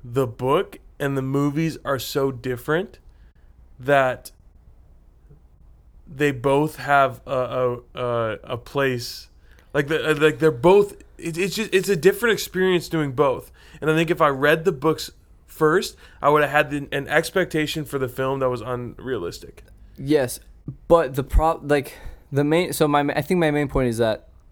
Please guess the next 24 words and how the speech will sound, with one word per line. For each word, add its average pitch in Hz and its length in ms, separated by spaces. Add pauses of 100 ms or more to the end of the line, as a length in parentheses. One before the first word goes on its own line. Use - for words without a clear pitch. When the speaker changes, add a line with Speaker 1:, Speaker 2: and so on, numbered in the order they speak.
(120)
Speaker 2:
the 131 200
build-up 180 600
in 175 80
a 135 80
book 120 480 (300)
to 131 200
the, 117 120
like, 107 240
the 107 360 (840)
huge 143 520
plot, 117 460 (280)
Speaker 1:
Mm-hmm. 127 360 (160)
Speaker 2:
like, 127 220
what 151 180
the - 80
plot 151 320
builds 123 280
toward 147 240
in 117 100
a, - 360
towards 127 380
in 123 80
a 110 60
book, 110 380